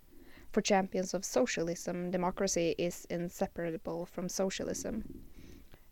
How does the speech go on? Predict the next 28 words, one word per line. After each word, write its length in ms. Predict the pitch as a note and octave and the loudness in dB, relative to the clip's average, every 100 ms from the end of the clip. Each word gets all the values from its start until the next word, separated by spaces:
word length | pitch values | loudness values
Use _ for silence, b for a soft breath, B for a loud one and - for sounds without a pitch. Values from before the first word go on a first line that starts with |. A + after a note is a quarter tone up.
| - | 6
Democracy 640 | F#3 F3+ F3+ G3 - E3+ - | 8 8 6 2 2 2 4
is 200 | G3 F#3 | 4 4
even 240 | G3 G3 | 4 4
said 240 | - G3 - | 6 4 6
to 80 | F3+ | 2
be 260 | F3+ E3 F3 | 4 4 2
inseparable 880 | F3+ - F#3 - - F#3 - G3 F3+ | 0 0 -2 -2 -6 -6 -4 -4 -4
from 280 | - F3+ - | -4 -6 -2
anarchism. 720 | F3 F3+ F3 - G3 B3 A3+ - - b b b b b b - | 0 0 -2 -6 -6 -6 -8 -10 -20 b b b b b b -2
It 180 | - G3 | 4 6
is 540 | G3 F#3+ - - - - - | 6 4 2 -10 -4 -2 2
identified 720 | F#3 F3+ F#3 F#3+ - F3+ F#3 | 4 4 4 2 4 6 6
with 140 | F#3+ F3+ | 6 4
the 40 | |
good, 400 | - F3 F3+ - - | 4 4 2 -6 -12
the 120 | - - | -14 -2
true, 360 | - G3 G3 F#3+ | 4 6 6 4
and 260 | E3+ F3 | 2 0
the 80 | F3+ | -4
beautiful. 600 | - F3+ F3 - F#3+ G#3+ - - - - - - - - - b | 0 0 0 -4 -6 -6 -12 -18 -16 -18 -20 -20 -20 -20 -20 b
There's 160 | - G#3+ | 2 4
a 60 | A#3 | 6
flavor 420 | A#3+ A#3+ A#3 G#3 | 8 8 8 6
of 160 | G3 | 6
democracy 500 | G3 F#3+ - G3+ - | 4 2 2 0 2
for 160 | F3 - | 0 0
every 220 | F#3 F#3 F3+ | 2 2 2
taste. 460 | G3+ F#3 - - | 2 2 0 -12